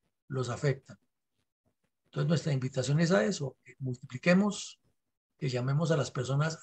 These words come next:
a que dejen la bilis a un lado y no se pongan a escribir insensateces en las redes como los que escribieron el fin de semana que había que tumbar a Petro y,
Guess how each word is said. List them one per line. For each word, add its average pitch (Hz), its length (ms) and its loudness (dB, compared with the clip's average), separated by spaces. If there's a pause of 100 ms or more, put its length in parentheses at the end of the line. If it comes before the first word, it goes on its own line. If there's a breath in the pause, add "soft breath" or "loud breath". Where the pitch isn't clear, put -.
a 135 120 -6
que 135 120 -2
dejen 143 280 4
la 135 120 4
bilis 160 360 4
a 147 60 4
un 156 220 4
lado 160 340 2 (800)
y 131 240 -10
no 123 120 -8
se 143 100 -2
pongan 156 260 -2
a 143 40 0
escribir 127 360 -4
insensateces 135 640 -2
en 135 100 2
las 120 140 -2
redes 131 300 0
como - 220 -16
los - 120 -20
que 135 80 -10
escribieron 131 500 -6 (520)
el 131 100 -6
fin 139 180 0
de 139 100 4
semana 127 360 2
que 131 120 -4
había 117 120 -2
que 143 120 -6
tumbar 139 380 0
a 143 120 2
Petro 147 400 0 (680)
y, 123 420 -2